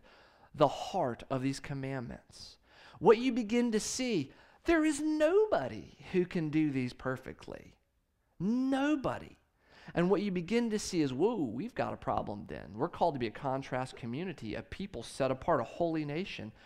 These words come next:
this treasured possession. We got a problem. It's pretty hard to be that in this world, especially in the twenty-first century. We got a lot of things to distract us, to pull us away, to numb us from this stuff. This is not an easy calling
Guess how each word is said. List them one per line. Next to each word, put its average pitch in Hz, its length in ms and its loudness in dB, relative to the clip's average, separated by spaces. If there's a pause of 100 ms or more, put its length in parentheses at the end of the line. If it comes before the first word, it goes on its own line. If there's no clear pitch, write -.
(140)
this 156 160 2
treasured 160 380 -2
possession. 131 500 -4 (520)
We 147 160 -2
got - 160 0
a - 40 -8
problem. - 520 -2 (800)
It's - 100 -18
pretty 220 220 -2
hard 143 420 -2
to - 80 -12
be 104 220 -6
that - 420 -6 (180)
in 127 160 -4
this 113 240 -8
world, 127 400 -10 (560)
especially 131 360 -2
in 160 60 2
the 160 60 -4
twenty-first 175 500 -4
century. 196 280 -6
We 113 80 -4
got 120 160 -4
a - 20 -4
lot 123 380 -2
of 185 60 -14
things 190 240 -6
to - 40 -20
distract 143 500 -6
us, 117 120 -8
to 113 80 -8
pull 165 260 -2
us 170 140 -10
away, 165 220 -4
to 127 180 -6
numb 131 400 -4
us 220 320 -8
from 208 240 -8
this 214 160 -10
stuff. - 420 -12 (1000)
This 170 180 2
is 240 140 2
not 190 340 -2
an 139 180 -4
easy 156 380 -6
calling - 560 -4